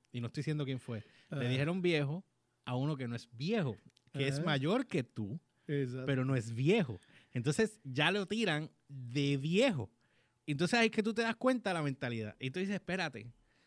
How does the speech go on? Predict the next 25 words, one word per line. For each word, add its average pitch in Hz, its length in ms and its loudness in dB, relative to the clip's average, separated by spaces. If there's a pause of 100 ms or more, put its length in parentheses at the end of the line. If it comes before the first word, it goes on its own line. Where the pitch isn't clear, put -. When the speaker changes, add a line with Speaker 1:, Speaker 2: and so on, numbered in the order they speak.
(520)
Speaker 1:
tú 131 140 -8
tienes 139 260 -6
que 208 260 -2
educar 139 480 0 (680)
e 127 120 -2
ir 120 120 -2
corrigiendo". 123 680 -2 (160)
Speaker 2:
Sí. 107 540 -12
Speaker 1:
Porque 127 240 -2
ahora 156 680 2 (120)
esta 135 260 -4
generación, 170 420 -2
nosotros 190 500 -6
antes, 175 500 -8 (480)
Speaker 2:
Ujú. 120 280 -10
Speaker 1:
esto 135 140 -20
está 123 260 -8
cabrón, 98 220 -16 (840)
nosotros 165 300 0
antes 120 240 0
cuando 117 200 -2
íbamos 135 180 0
para 147 120 0
el 131 60 -2
recreo, 107 400 -4